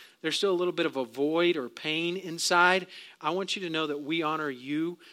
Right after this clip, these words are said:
as well. And, um, whatever the situation or circumstance you may be in,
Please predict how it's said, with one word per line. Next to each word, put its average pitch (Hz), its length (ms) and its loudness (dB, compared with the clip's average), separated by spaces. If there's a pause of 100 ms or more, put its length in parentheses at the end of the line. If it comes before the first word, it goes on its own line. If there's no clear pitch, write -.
(180)
as 139 200 -6
well. 147 520 -2
And, 131 380 -6
um, 123 260 -8 (360)
whatever 180 480 2
the 165 60 -4
situation 165 640 -4
or 147 60 -4
circumstance 143 760 -6
you 147 100 -6
may 139 180 -4
be 135 340 -4
in, 113 240 -10